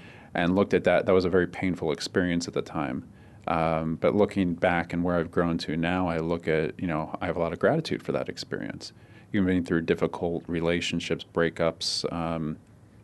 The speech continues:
you know, ailments, things like that. Uh, so I, I go back and revisit some of those things 'cause we, you know, we have these tapes that play in our head, and we keep telling ourselves that version of the story, and it goes throughout your whole life.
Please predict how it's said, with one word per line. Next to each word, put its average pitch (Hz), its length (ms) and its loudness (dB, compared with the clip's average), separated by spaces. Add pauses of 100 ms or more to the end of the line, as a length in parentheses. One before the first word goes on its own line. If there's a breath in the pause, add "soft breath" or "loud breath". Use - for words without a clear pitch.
(140)
you 98 80 -2
know, 71 260 -2
ailments, 90 540 0
things 82 280 -2
like 80 240 -2
that. 82 380 0 (520 loud breath)
Uh, 73 440 -4 (640)
so 95 460 4 (160)
I, 87 180 -4 (120)
I 104 60 4
go 104 160 6
back 95 360 2
and 87 100 2
revisit 87 560 2
some 90 180 0
of 78 60 0
those 76 320 0
things 80 300 0
'cause 98 180 -2
we, 104 120 0
you - 180 0
know, 123 100 6
we 123 120 6
have 117 160 4
these 98 240 2
tapes - 320 0
that - 60 2
play 85 200 0
in 78 80 -2
our 69 140 0
head, 73 220 0
and 76 80 -2
we 78 100 -2
keep 98 240 -4
telling 85 160 -2
ourselves 78 440 0
that 80 160 2
version 76 320 0
of - 60 -2
the - 60 -4
story, 78 580 -2 (100)
and 85 140 -2
it 80 60 -4
goes 85 260 0
throughout 80 280 0
your 73 120 0
whole 78 200 -2
life. 92 440 2